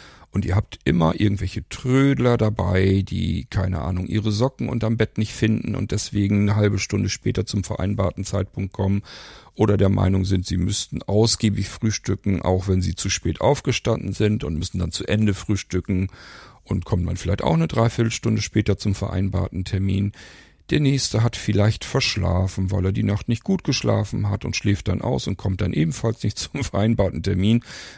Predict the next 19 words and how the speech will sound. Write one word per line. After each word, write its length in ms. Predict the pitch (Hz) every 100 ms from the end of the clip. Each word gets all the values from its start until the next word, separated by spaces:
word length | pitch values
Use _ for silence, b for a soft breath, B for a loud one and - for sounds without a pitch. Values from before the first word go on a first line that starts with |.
| -
Es 260 | 113 -
war 180 | 95 92
einfach 300 | - 85 -
eine 160 | 92 90
Katastrophe. 680 | 95 90 92 - - - -
Wir 100 | 110
haben 100 | 120
keinen 240 | 120 113
einzigen 480 | 110 120 127 135 113
Termin 420 | 107 98 107 104
wirklich 300 | 95 101 -
pünktlich 420 | 117 107 95 -
eingehalten 760 | 90 104 101 101 95 - 95 95 B B B
und 360 | - 117 - -
der 100 | 85
Tag 340 | - 92 90
war 100 | 92
gut 280 | 90 117 113
gefüllt 500 | 90 - 117 107 113